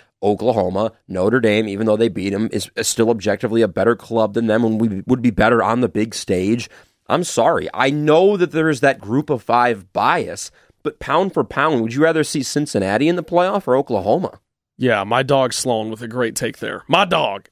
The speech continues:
Speaker 2: I'll, all I'm gonna say, I don't, I don't wanna expand 'cause I'm in lockstep with you. It's simply, the key word in this question is, do they deserve it? No, because the way the
Speaker 1: Yeah, they're playing
Speaker 2: the, it's
Speaker 1: Tulsa,
Speaker 2: not their
Speaker 1: Navy.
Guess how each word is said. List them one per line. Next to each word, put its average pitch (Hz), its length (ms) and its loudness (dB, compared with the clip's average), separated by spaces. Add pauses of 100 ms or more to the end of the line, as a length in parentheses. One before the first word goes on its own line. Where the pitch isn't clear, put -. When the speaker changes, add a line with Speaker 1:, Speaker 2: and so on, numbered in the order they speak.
Speaker 2:
I'll, 233 280 4
all 233 200 4
I'm 240 80 0
gonna 226 160 2
say, 196 280 2
I 170 120 4
don't, 180 220 2
I 180 40 4
don't 190 120 4
wanna 185 140 2
expand 165 400 0
'cause 147 120 -4
I'm 151 140 2
in 151 60 -2
lockstep 143 480 0
with 139 200 0
you. 156 120 2
It's 143 200 -4
simply, 170 560 0 (420)
the 165 100 0
key 220 220 0
word 190 260 4
in 160 80 0
this 147 100 -2
question 170 400 0
is, 120 140 -4
do 147 100 0
they 147 140 4
deserve 131 420 2
it? 220 180 0 (440)
No, - 380 0 (300)
because 180 420 0
the 180 160 0
way 196 280 4
the 180 160 0
Speaker 1:
Yeah, 156 60 6
they're 127 100 4
playing 156 240 2
Speaker 2:
the, 120 40 0
it's - 100 -10
Speaker 1:
Tulsa, 147 320 2
Speaker 2:
not - 220 4
their 208 180 4
Speaker 1:
Navy. 139 120 2